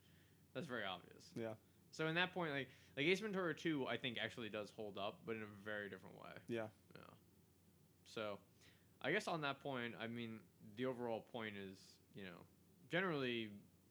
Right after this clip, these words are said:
Speaker 1: sequels to films
Speaker 2: It's a tough thing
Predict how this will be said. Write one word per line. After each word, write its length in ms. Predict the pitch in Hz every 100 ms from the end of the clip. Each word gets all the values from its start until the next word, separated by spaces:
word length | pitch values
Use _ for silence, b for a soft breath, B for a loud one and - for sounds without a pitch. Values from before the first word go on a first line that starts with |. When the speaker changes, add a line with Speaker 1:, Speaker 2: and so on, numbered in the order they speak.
| - - - - - - - - - - -
Speaker 1:
sequels 560 | - 156 135 127 123
to 100 | -
films 580 | 110 - 120 110 104 101 - - - -
Speaker 2:
It's 140 | 143
a 40 |
tough 220 | 151 185 -
thing 280 | 185 127